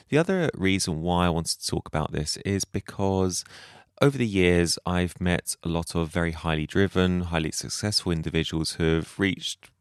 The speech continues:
very high levels in their career. And I have heard on occasion the odd, uh, person talk about relationships and the fact that they're on their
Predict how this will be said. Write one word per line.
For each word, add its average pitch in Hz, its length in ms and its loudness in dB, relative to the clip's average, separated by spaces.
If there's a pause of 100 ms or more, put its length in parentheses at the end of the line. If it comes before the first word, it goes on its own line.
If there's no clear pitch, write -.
(320)
very 110 260 2
high 90 200 2
levels 80 380 2
in 78 100 0
their 76 140 0
career. 73 500 -2 (480)
And 107 580 2
I 107 180 0
have 127 240 -2
heard 85 500 0 (360)
on 87 140 -2
occasion 101 760 0
the 95 120 2
odd, 87 300 2 (160)
uh, 82 280 0
person 90 500 -4
talk 101 260 -2
about 82 320 -2
relationships 82 720 -2
and 80 140 -6
the 73 60 -8
fact - 220 -10
that - 120 -12
they're 78 220 2
on 76 180 0
their 76 320 2